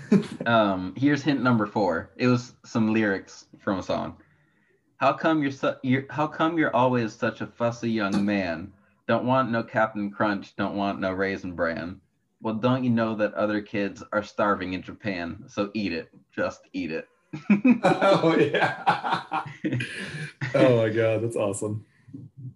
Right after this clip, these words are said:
Speaker 2: Um, and then hint number five: this artist found his largest single success with his song, White and Nerdy.
Speaker 1: Oh, nice.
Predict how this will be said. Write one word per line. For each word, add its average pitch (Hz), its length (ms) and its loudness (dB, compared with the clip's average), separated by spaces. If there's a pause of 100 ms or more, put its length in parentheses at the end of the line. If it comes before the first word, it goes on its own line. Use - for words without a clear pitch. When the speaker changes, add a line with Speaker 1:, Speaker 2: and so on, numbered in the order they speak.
(480)
Speaker 2:
Um, 98 560 2
and 120 200 2
then 120 260 0
hint 123 260 -4
number 120 200 0
five: 87 460 -2 (220)
this 120 180 -4
artist 117 500 -2
found 107 300 -2
his 101 160 -4
largest 113 440 -2
single 120 220 -2
success 95 560 -6
with - 200 -10
his - 160 -8
song, 85 520 -6
White 90 440 -6
and 95 160 -6
Nerdy. 65 400 -10 (360)
Speaker 1:
Oh, 127 320 4
nice. 123 460 2